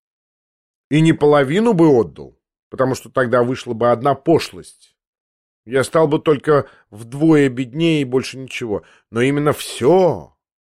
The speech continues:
всё до копейки, потому что, став нищим, я вдруг стал бы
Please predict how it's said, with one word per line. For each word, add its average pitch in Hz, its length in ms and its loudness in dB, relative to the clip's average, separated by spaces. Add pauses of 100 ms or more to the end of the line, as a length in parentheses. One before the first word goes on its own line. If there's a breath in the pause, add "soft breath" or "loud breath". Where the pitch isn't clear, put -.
всё - 300 -2
до 123 140 -2
копейки, 175 760 -2
потому 117 300 -6
что, - 180 -14
став - 380 -6
нищим, 131 400 -14
я 107 140 -6
вдруг 107 260 -16
стал 127 300 -2
бы 117 200 -4